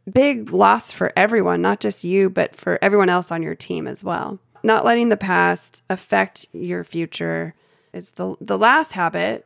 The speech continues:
probably not the only last habit, but the habits that we're gonna be talking about today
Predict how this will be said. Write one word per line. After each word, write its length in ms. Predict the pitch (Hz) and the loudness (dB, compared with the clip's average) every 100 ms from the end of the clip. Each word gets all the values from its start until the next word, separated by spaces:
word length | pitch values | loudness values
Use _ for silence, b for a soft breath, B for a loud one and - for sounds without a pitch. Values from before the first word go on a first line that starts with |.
| _ | _
probably 220 | - 233 | -10 -4
not 240 | 226 208 - | -4 -4 -4
the 160 | 190 | -4
only 300 | 196 196 190 | 0 0 -2
last 300 | 165 165 165 | -2 -4 -6
habit, 400 | 175 165 170 180 | -6 -6 -6 -6
but 240 | - - - b b b | -2 -2 -4 b b b
the 100 | 214 | 2
habits 300 | 233 262 262 | 4 4 2
that 100 | - | 0
we're 120 | 220 | 0
gonna 120 | 208 202 | 0 0
be 100 | 202 | -2
talking 340 | 190 180 190 | -4 -6 -4
about 240 | 185 170 | -4 -4
today 540 | - 175 170 165 170 | -6 -6 -4 -4 -6